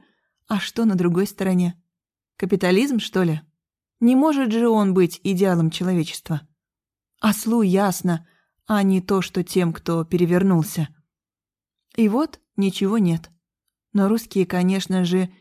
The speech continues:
не поверят и никогда не верят, пока сами не проверят.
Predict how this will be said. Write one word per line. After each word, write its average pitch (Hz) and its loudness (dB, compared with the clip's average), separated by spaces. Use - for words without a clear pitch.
не 233 0
поверят 190 -2
и 247 -2
никогда 208 2
не 190 2
верят, 175 0
пока 170 -4
сами 180 0
не 165 0
проверят. 156 -2